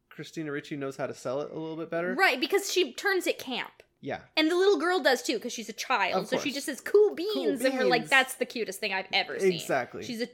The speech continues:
Speaker 2: darling. She's a doll.
Speaker 1: <laughs>
Speaker 2: Uh, <laughs> love that. And so she's just like, "I am a member of this family
Speaker 1: Yeah.
Speaker 2: now. I love everything that happens
Speaker 1: <laughs> Yeah,
Speaker 2: here."
Speaker 1: she's like, "Whoa, we almost got blown up.
Speaker 2: I
Speaker 1: Cool.
Speaker 2: love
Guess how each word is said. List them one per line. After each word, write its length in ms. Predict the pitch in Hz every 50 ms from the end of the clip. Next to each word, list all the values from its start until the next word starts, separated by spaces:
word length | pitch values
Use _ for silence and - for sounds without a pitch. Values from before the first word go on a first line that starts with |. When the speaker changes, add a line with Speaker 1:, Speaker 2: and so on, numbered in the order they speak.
| _ _
Speaker 2:
darling. 440 | - 233 202 196 180 151 170 190 196
She's 160 | - - 196
a 60 | 220
doll. 420 | - _ - 226 185 - - 294 330
Speaker 1:
<laughs> 560 | 339 339 392 392 403 440 415 - 466 - - - 415 -
Speaker 2:
Uh, 480 | 254 247 240 233 226 220 220 220 220 208 - - - - 302 247
<laughs> 260 | 247 - - _ -
love 380 | 247 269 269 262 247 254 226
that. 140 | 226 226 214
And 100 | 214 233
so 120 | - 269 247
she's 200 | - 269 247 226
just 120 | 226 -
like, 160 | 240 - -
"I 100 | 240 240
am 100 | 233 233
a 40 | 220
member 260 | 202 190 190 208 -
of 100 | - -
this 140 | 208 208 -
family 340 | - - 170 - - 185 190
Speaker 1:
Yeah. 160 | 180 151 147
Speaker 2:
now. 140 | - - -
I 80 | - 214
love 180 | 220 220 220 - -
everything 360 | 226 226 214 208 208 - 208 196
that 100 | 208 202
happens 320 | 196 202 - 262 233 262
Speaker 1:
<laughs> 40 | 220
Yeah, 60 | 262 202
Speaker 2:
here." 200 | 202 - 139 -
Speaker 1:
she's 200 | - - 214 185 220
like, 120 | 208 196
"Whoa, 280 | 208 262 285 277 254 233
we 60 | 247
almost 220 | 262 233 - - -
got 200 | 254 220 208 -
blown 240 | 233 240 233 233
up. 240 | 269 262 214 - - -
Speaker 2:
I 80 | 262 -
Speaker 1:
Cool. 200 | 277 247 226 214
Speaker 2:
love 180 | 254 311 330